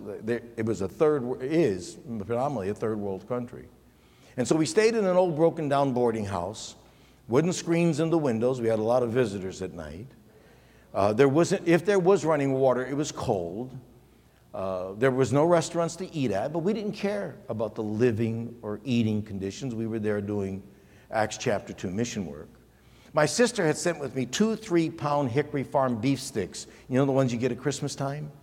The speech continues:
And I took with me a case of ramen chicken noodle soup. You know the ones that are a hundred for a dollar? Not really. Because they were light, and you could pack. And I took a collapsible Sterno stove.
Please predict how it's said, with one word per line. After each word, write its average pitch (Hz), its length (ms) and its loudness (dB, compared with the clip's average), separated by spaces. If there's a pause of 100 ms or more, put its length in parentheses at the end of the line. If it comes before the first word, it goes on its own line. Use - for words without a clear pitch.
(880)
And 127 120 4
I 202 160 4
took 196 260 2
with 175 140 -4
me 151 260 -4
a 113 80 -2
case 175 600 0 (100)
of 113 140 0
ramen 131 600 4 (200)
chicken 147 320 0
noodle 170 240 4
soup. 90 240 -2
You 117 60 0
know 127 100 2
the 123 60 0
ones 127 180 2
that 131 60 2
are 120 60 2
a - 20 0
hundred 135 320 2
for 123 160 0
a 110 40 0
dollar? 135 380 2 (800)
Not 90 200 -2
really. 95 340 -2 (760)
Because 151 240 6
they 196 80 8
were 196 100 6
light, 196 440 4 (360)
and 135 120 2
you 151 80 6
could 151 160 -2
pack. 180 200 -2 (140)
And 165 120 4
I 165 80 4
took 214 200 0
a 208 100 2
collapsible 151 1040 2 (140)
Sterno 170 560 2
stove. 208 400 4